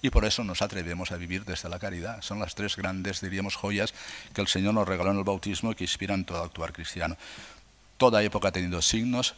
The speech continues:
que puedan pensar que ¿no? Que somos poca cosa, que estamos limitados, que en cualquier momento puede venir una catástrofe o puede acabarse el mundo.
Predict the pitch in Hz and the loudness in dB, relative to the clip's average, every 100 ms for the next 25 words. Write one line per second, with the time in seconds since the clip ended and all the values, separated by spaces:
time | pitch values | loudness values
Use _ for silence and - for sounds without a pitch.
0 | - - 87 104 98 92 87 90 - 113 | -10 -8 -4 0 0 -2 -4 -2 2 2
1 | - - - 104 120 113 - - - - | 0 -16 -4 0 0 -4 -14 -16 -16 -16
2 | 104 92 120 90 87 90 92 - 92 98 | -10 -6 -6 -4 -4 -2 -2 -2 -2 0
3 | 123 127 101 - 90 90 92 98 113 110 | 0 0 -2 -2 -2 -2 -2 0 0 -2
4 | 92 87 85 90 90 92 92 104 - - | -4 -4 -4 -2 -2 -2 -2 -4 -6 -16
5 | - 101 95 92 - 90 90 90 90 92 | -2 -2 0 -2 -2 -2 0 0 0 -2
6 | 95 104 - 104 98 98 - 76 82 80 | 0 0 0 -2 -6 -6 -8 -8 -4 -4
7 | 76 73 - 69 71 - | -2 -4 -6 -10 -12 -14